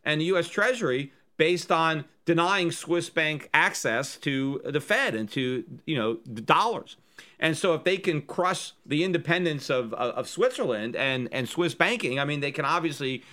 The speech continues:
uh, go against these cryptocurrencies. But this is just the, the latest round, the, the latest risk that is out there among a number of risks that people are overlooking when it comes to the potential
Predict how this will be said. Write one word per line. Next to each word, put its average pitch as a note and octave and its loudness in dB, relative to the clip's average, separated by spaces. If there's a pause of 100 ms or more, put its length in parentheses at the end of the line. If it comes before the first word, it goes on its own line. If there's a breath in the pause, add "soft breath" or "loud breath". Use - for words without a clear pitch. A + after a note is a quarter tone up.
(140 loud breath)
uh, C#3 0
go D3 2
against D3 -2
these C#3 -6
cryptocurrencies. C#3+ -2
But D3 0
this A#3+ 0
is A#3 0
just E3 4
the, B2 2
the B2 -2
latest C#3 2
round, C3+ 4
the, A2 -2
the A#2 0
latest C3+ 0
risk D3 -2 (520 loud breath)
that C#3 4
is B2 -2
out F#3 4
there F2 -4 (340 soft breath)
among D3 4
a C3+ -2
number D#3+ 4
of G#2+ -2
risks B2+ 0
that C3+ 0
people C#3+ 0
are B2+ 0
overlooking B2 0
when C3 -2
it C3 -4
comes C#3 -2
to C#3 -4
the A#2+ -2
potential C3+ -2